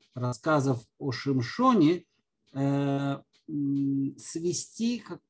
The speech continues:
э, эту, э, это сходство по мере возможности на нет. Но при всем том оно внутренне присутствует. Мы сейчас прежде всего обратим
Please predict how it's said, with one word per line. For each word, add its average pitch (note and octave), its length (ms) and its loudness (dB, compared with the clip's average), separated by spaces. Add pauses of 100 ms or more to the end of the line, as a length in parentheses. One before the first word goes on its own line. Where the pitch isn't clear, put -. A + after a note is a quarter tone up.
(140)
э, D#3 680 -6 (120)
эту, F3+ 640 0 (380)
э, C#3 480 -2 (200)
это D#3+ 160 -4
сходство - 800 -2 (200)
по - 80 -6
мере F#3+ 200 4
возможности F3 680 0
на G3 200 4
нет. F#3+ 320 4 (800)
Но C#3 520 0
при D3 160 -8
всем F#3+ 240 -4
том C#4 260 6
оно G#3+ 680 2 (840)
внутренне G#3+ 560 0
присутствует. B2 840 -2 (220)
Мы D3+ 100 0
сейчас - 480 -4
прежде E3 300 -2
всего F#3+ 320 2
обратим F3 680 -2